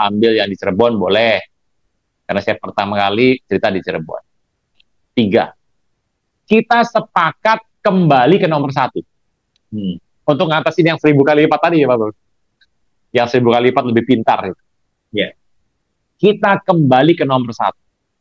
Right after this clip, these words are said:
Speaker 1: Kita hanya mengurusi Yesus adalah Tuhan.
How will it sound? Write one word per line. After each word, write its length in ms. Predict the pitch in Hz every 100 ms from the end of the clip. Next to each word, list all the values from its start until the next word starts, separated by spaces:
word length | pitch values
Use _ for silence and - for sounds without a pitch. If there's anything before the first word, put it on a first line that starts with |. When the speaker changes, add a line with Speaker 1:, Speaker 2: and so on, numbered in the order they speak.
| _ _ _ _ _ _ _ _ _ _
Speaker 1:
Kita 360 | - 156 165 143 113 120
hanya 280 | 123 160
mengurusi 760 | 175 165 143 131 131 - 180 160 -
Yesus 640 | 120 131 135 - 180 - -
adalah 400 | - 120 117 123
Tuhan. 320 | - 123 87